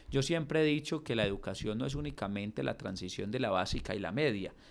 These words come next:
ni no únicamente la capacitación de aquellas personas que nunca lograron su bachi-, su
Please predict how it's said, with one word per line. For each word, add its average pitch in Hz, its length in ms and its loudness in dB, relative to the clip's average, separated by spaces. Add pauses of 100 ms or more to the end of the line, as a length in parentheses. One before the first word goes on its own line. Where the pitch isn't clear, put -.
(160)
ni 113 140 2
no 107 120 0
únicamente 110 960 -2
la 113 140 0
capacitación 101 800 -6
de 113 100 0
aquellas 120 340 -2
personas 107 480 -6 (280)
que 113 140 0
nunca 107 340 0
lograron 104 540 2
su 110 220 -2
bachi-, 98 420 -4
su 104 300 -6